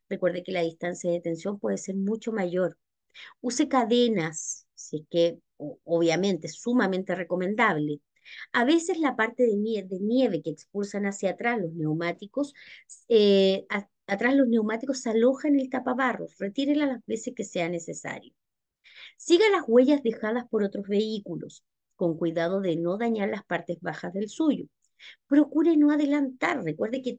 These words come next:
todo el rato el libro del conductor nos ha dicho que con nieve tenemos que conducir lento, ¿ok? Por lo tanto, no adelante, no es necesario. Suba pendientes lentamente y a una velocidad sostenida, o sea, una velocidad constante,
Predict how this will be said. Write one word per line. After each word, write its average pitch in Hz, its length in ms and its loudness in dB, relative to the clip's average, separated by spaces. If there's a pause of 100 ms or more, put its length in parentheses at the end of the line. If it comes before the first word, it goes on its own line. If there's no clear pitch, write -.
todo - 240 -2
el 381 80 -2
rato 349 260 0
el 294 100 6
libro 294 220 4
del 285 140 2
conductor 254 420 -2
nos 285 200 2
ha 254 120 0
dicho 247 380 -6
que 170 120 -8
con 196 280 -2
nieve 330 320 2 (480)
tenemos 339 520 6
que - 120 -6
conducir 302 540 0
lento, 302 640 0 (220)
¿ok? 170 200 -8 (220)
Por 185 140 -4
lo 165 120 -2
tanto, 277 480 -2
no 269 240 0
adelante, 339 600 -6
no 175 100 -6
es 220 80 -6
necesario. 240 680 -4 (640)
Suba 381 380 2
pendientes 262 840 0
lentamente 427 1300 4
y 196 120 -4
a 214 60 2
una 240 200 2
velocidad 214 480 -4
sostenida, 202 680 -2
o - 40 -6
sea, - 160 -8
una 226 180 -2
velocidad 202 420 -6
constante, 180 960 -6